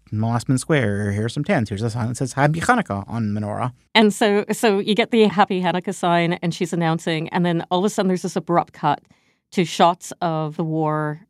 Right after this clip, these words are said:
Speaker 2: you know,
Speaker 1: Or at
Speaker 2: in
Speaker 1: least what's presumably good Gaza.
Speaker 2: Yeah, presumably Gaza. There's, you know, just rubble in the streets. There's people carrying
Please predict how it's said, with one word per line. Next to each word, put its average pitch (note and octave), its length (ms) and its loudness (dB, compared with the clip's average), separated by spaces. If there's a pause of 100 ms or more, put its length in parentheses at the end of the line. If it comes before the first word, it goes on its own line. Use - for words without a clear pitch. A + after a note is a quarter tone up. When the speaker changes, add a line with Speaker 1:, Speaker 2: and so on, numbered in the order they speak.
(140)
Speaker 2:
you E3 100 -4
know, D3+ 200 0
Speaker 1:
Or - 20 -6
at - 60 -2
Speaker 2:
in F#3 80 6
Speaker 1:
least F3+ 140 6
what's E3+ 120 4
presumably A2 680 2 (540)
good A#2 160 -2
Gaza. G2 500 -8 (220)
Speaker 2:
Yeah, E3 260 6
presumably G#3 480 -2
Gaza. D#3+ 680 2
There's, E3+ 340 0
you F#3+ 60 -2
know, F3 80 2
just F3 220 -4
rubble F3+ 280 4
in E3+ 80 0
the E3+ 60 -2
streets. - 480 -6
There's F3 160 -4
people F3+ 380 -2
carrying E3 760 -2